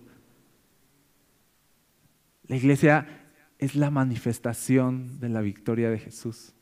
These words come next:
Y nosotros somos esos, esas personas, la iglesia, las personas con las cuales Cristo Jesús quiere presumir,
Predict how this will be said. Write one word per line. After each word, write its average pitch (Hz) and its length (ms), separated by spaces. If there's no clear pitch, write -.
Y 120 80
nosotros 139 400
somos 170 340
esos, 196 520
esas 165 280
personas, 190 420
la 123 120
iglesia, 143 580
las 120 220
personas 156 720
con 143 120
las 123 160
cuales 131 400
Cristo 143 400
Jesús 135 380
quiere 120 300
presumir, 117 600